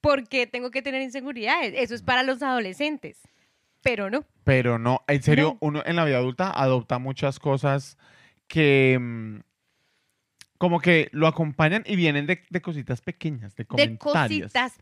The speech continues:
Speaker 1: pequeñitas,
Speaker 2: Sí.
Speaker 1: de alguien le dijo,
Speaker 2: Ajá.
Speaker 1: alguien leyó un comentario, yo qué sé, algo así
Speaker 2: Sí.
Speaker 1: pequeñito. ¿Y sabe qué es lo peor? Que eso va a depender también mucho de la autoestima,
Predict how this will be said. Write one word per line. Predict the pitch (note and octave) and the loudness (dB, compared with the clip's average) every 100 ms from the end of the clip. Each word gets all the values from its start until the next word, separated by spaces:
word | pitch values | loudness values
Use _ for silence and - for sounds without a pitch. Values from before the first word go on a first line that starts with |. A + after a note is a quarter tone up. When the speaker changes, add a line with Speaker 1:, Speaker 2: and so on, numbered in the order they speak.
| _ | _
Speaker 1:
pequeñitas, | F#4+ E4 - A4 A4 B4+ C#5+ D#5 A2+ A#3 G#3 | -6 -6 -4 -4 -4 -10 -8 -6 -2 0 -2
Speaker 2:
Sí. | |
Speaker 1:
de | G3+ C#4+ - | 0 0 2
alguien | D4 D#4 D#4 F#4 F#4+ | 2 2 0 -6 -4
le | F#4+ D4 | -4 -4
dijo, | C#4+ D4 - F#3+ D3+ | -4 -6 -8 -10 -10
Speaker 2:
Ajá. | D3+ D3+ C#3+ D3 B3+ C#4 | -6 -4 0 0 -2 0
Speaker 1:
alguien | C#4 D4 D4+ C4 D#4+ D#4+ C#4+ | 2 2 0 -6 -6 -6 -2
leyó | C4+ A3+ B3+ | -2 -2 -2
un | D#4+ E4+ | 0 -2
comentario, | D#4+ E4 D4+ A#3+ C4 A3+ E3+ | -6 -6 -4 -2 -2 -4 -8
yo | G#3 | -10
qué | - C4 | -8 -8
sé, | C#4 G#3+ - | -8 -8 -6
algo | D4 D#4+ C#4 | -6 -6 -8
así | D#4 - | -8 2
Speaker 2:
Sí. | C#4 | 2
Speaker 1:
pequeñito. | G#2+ D#4 D4+ C#4 - | 2 -4 -8 -8 -8
¿Y | A#3+ | -6
sabe | A3+ A3 | -6 -8
qué | A#3 | -10
es | A#3+ | -12
lo | C4 | -10
peor? | D4 A3+ G3 _ _ _ _ _ | -10 -10 -12 _ _ _ _ _
Que | - B3 G#3+ _ _ _ _ _ _ - | -2 -2 -2 _ _ _ _ _ _ -6
eso | B3+ C#4+ | -2 -2
va | F4 | 0
a | B3+ | -2
depender | - B3 F#3+ | -2 -6 -6
también | - F#3 G3 | -8 -10 -10
mucho | G#3 - | -12 -6
de | A#3 A#3 | -4 -2
la | A3 | -4
autoestima, | F#3 F#3 F3+ D3 C#3+ - C#4+ D3+ - | -4 -6 -6 -12 -14 -4 -4 -4 -14